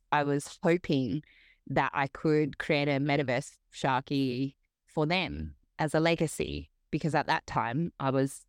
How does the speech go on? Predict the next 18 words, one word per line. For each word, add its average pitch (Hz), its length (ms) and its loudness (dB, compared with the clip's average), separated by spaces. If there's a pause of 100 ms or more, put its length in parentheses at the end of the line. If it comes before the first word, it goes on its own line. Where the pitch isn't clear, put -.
not 151 720 0
necessarily 180 640 -2
sure 147 240 0
what 156 160 -4
was, - 160 -8 (100)
the 151 120 -4
future - 320 -4
was 71 120 -8
gonna 123 340 -4 (120)
hold. 78 500 2 (640)
And 156 360 2
to 185 120 2
know 170 300 4
that 214 160 0
that 196 180 -2
technology 151 600 -2
now 135 220 0
exists, 120 460 -6